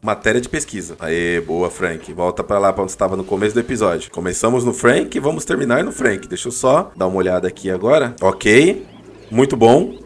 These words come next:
Finalizamos aqui essa produção. Tá, não adianta eu querer aumentar mais, porque eu também não tenho tanta planta de, an-, tanta armadilha Saturno, né? O que eu tenho basicamente no asteroide inteiro é isso aqui,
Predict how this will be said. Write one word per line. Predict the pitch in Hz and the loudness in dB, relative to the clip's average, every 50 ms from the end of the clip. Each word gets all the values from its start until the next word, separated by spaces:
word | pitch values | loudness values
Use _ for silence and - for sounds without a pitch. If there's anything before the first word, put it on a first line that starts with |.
| - - | -20 -18
Finalizamos | - - 110 104 104 107 104 101 95 107 107 113 107 101 | -12 -8 -4 0 0 2 2 2 2 2 2 2 2 0
aqui | 107 98 101 - 117 127 156 | 0 0 0 -2 -2 0 0
essa | 160 127 - 120 | 0 0 0 -4
produção. | - - 107 104 - - - 117 123 151 - - - - - - | -4 -2 -2 -2 -2 -2 -2 -2 -2 -2 -4 -10 -18 -10 0 4
Tá, | 135 139 | 4 6
não | 156 175 180 | 6 6 6
adianta | 180 175 175 175 170 165 | 6 6 4 2 2 0
eu | 156 | -2
querer | - - 147 147 | 0 2 4 6
aumentar | 143 139 139 135 127 123 127 131 127 | 6 6 4 2 0 2 2 4 4
mais, | 120 120 127 131 | 6 4 4 2
porque | - - 123 - | 0 -4 -2 -2
eu | 135 | 0
também | 127 131 123 120 120 | 0 0 2 2 2
não | 120 120 123 123 | 2 2 2 0
tenho | 123 127 120 120 120 | 2 2 2 2 2
tanta | 120 - 120 117 127 123 - 123 113 | 2 2 2 2 2 0 0 -2 -2
planta | - - 113 110 110 107 110 110 | 0 0 0 0 0 -2 -2 -4
de, | 101 104 104 101 98 95 95 95 92 - | -4 -4 -6 -6 -4 -4 -4 -4 -6 -6
an-, | - 98 101 | -6 -8 -10
tanta | - - - 104 104 98 110 113 101 95 - - - - - | -10 -8 -4 -4 -4 0 0 2 2 0 -2 -6 -14 -12 -2
armadilha | - 98 110 113 113 104 95 110 110 104 | 2 2 4 4 4 2 2 0 -2 0
Saturno, | - - 110 - - 120 117 131 156 180 180 - - - - - - - - | 2 2 2 2 4 4 4 4 4 2 -2 -4 -8 -20 -20 -20 -20 -10 -2
né? | 95 104 104 | 2 4 4
O | 107 | 4
que | 107 - 117 | 4 2 0
eu | 107 | 0
tenho | 104 - - 110 110 107 | 0 0 0 0 0 2
basicamente | 98 107 107 110 - - 120 104 104 107 104 104 110 | 4 4 2 2 2 0 0 0 0 0 -2 -4 -4
no | 107 | -4
asteroide | 104 107 - 117 104 101 104 101 104 | -4 -4 -2 0 0 0 0 0 -2
inteiro | 107 104 - 107 104 107 | -6 -6 -2 0 2 2
é | |
isso | 104 104 110 107 - - | 2 0 -2 -4 -2 -2
aqui, | 113 - - 226 - - | -2 -2 -2 -4 -4 -4